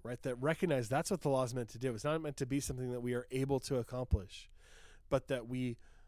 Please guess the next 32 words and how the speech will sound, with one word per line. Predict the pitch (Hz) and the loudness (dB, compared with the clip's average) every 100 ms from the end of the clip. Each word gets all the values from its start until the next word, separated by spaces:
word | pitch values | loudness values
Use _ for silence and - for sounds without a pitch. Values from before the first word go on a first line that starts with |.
| - - - - | -20 -20 -20 2
find | 139 135 143 131 | 4 6 4 2
our | 123 120 | 0 -2
guilt | 117 123 120 | 0 -2 -2
there, | - 113 | -4 -2
we | 110 | -2
find | 107 123 127 | -4 -2 -2
our | 127 | -2
conviction | - 117 117 - 117 | -4 -6 -6 -6 -8
there, | 113 107 | -8 -8
and | 110 | -8
then | 107 104 | -8 -8
turn | - - 147 131 | -4 2 4 2
to | |
Jesus | 113 117 117 107 | 0 -2 -4 -4
and | 113 104 | -6 -8
find | - 117 | -4 -4
that | 113 104 | -4 -8
forgiveness. | 113 110 107 101 117 | -8 -8 -8 -8 -8
And | |
then | 104 98 | -8 -8
he | - 190 | 2 8
enables | 175 160 190 165 117 | 10 10 10 10 4
us | 101 95 - - - - - | 0 -4 -10 -12 -18 -20 -4
to | - 135 | 4 6
do | 127 117 | 6 4
these | 113 107 | 2 -2
things, | 107 78 76 - | -6 -10 -12 -6
to | 127 | 0
live | 120 120 | 2 2
in | 113 | 2
this | 110 101 - | -2 -4 -4
way, | 104 82 | -6 -8